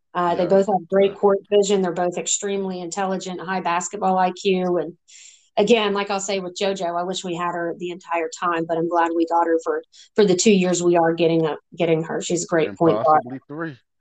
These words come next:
Speaker 1: Possibly
Speaker 2: Possibly
Speaker 1: three, yeah.
Speaker 2: three. So.
Speaker 1: Yeah, maybe she comes back <laughs> and gets a P H D and works on it like Kian,
Speaker 2: Yeah.
Speaker 1: uh, 'cause I think she'll be done with her M B A this year. But hey,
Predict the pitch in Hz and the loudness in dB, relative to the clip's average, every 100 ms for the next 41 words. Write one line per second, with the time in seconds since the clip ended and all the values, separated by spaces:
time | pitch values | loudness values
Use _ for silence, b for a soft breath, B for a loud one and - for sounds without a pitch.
0 | _ _ _ - 202 220 247 262 247 277 | _ _ _ 0 2 2 2 0 0 0
1 | 254 214 233 196 - _ _ - - _ | 2 4 4 2 -8 _ _ -20 -20 _
2 | - 90 139 - 226 226 240 247 277 269 | -18 -16 -16 -2 4 4 4 0 -2 -2
3 | 262 247 247 240 - - - - - 254 | -2 0 0 0 -6 -6 -4 -6 -6 -6
4 | 240 226 214 - 233 190 190 202 226 214 | -2 -2 -2 -4 -2 -4 -4 -4 -4 -4
5 | 196 190 185 233 214 170 170 B B B | -2 -4 -4 -2 -2 -2 -8 B B B
6 | B 156 208 190 180 180 - - 185 208 | B 0 4 6 4 2 -4 -2 0 0
7 | 208 202 190 190 196 180 180 180 185 185 | 0 -2 -2 0 0 -2 -4 -2 0 2
8 | 185 190 185 - 180 170 175 - 208 220 | 4 4 2 -2 -2 -2 -2 2 4 4